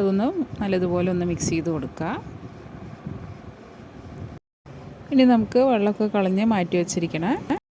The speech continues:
സോയാബീൻ ഉറി ഒന്ന് ഇട്ട് കൊടുത്തിട്ട് ഈ ഒരു മസാലേൻ്റെ കൂടെ ഒന്ന് മിക്സ് ചെയ്തെടുക്കുകയാണ് ചെയ്യുന്നത്. അപ്പോൾ ഇതാ ഒന്ന് മിക്സ് ചെയ്ത് വെച്ചിട്ടുണ്ട്. ഇത് ഏകദേശം ഒരു പത്തിരുപത് മിനിറ്റെങ്കിലും നിങ്ങളൊന്ന് റെസ്റ്റിൽ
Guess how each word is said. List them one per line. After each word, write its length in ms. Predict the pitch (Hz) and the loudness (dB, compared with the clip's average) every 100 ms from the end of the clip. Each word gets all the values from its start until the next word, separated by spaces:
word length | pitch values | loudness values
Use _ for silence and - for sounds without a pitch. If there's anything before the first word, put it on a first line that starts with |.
| - | -4
സോയാബീൻ 460 | 196 190 180 185 185 | 0 2 2 2 0
ഉറി 220 | 180 165 180 | 0 0 0
ഒന്ന് 160 | 175 180 | 0 -2
ഇട്ട് 140 | 165 165 | -2 -2
കൊടുത്തിട്ട് 420 | 151 - 165 202 302 466 - - - 233 | -4 -6 -6 -2 -2 -4 -14 -20 -8 -2
ഈ 80 | 202 | 0
ഒരു 100 | 190 | 0
മസാലേൻ്റെ 520 | 180 - 170 170 170 175 | -2 -2 -2 -2 -2 -2
കൂടെ 140 | 165 165 | 0 -2
ഒന്ന് 140 | 156 160 | -2 -4
മിക്സ് 200 | 151 - | -6 -4
ചെയ്തെടുക്കുകയാണ് 540 | 170 160 151 - 151 151 | -4 -2 -4 -6 -4 -4
ചെയ്യുന്നത്. 440 | 156 151 143 147 170 392 - - - - - - - - - - - - - | -4 -4 -4 -4 -2 -4 -6 -16 -16 -12 -10 -10 -14 -20 -20 -20 -20 -20 -10
അപ്പോൾ 120 | 202 190 | -4 -2
ഇതാ 120 | 170 202 - | -2 -2 -6
ഒന്ന് 160 | 202 202 185 | -4 -2 -2
മിക്സ് 200 | 165 - | -2 0
ചെയ്ത് 140 | 175 170 | 0 0
വെച്ചിട്ടുണ്ട്. 340 | 165 - 175 233 | -2 -4 -2 0
ഇത് 80 | 247 | 2
ഏകദേശം 500 | 202 208 220 233 262 214 | 0 0 0 0 0 2
ഒരു 120 | 220 - | 0 0
പത്തിരുപത് 440 | 220 - 190 190 202 | -2 0 0 0 0
മിനിറ്റെങ്കിലും 480 | 190 175 180 185 208 247 | -2 -2 0 0 2 0
നിങ്ങളൊന്ന് 300 | 175 170 175 | 0 0 0
റെസ്റ്റിൽ 320 | 165 - 156 | -2 -2 -2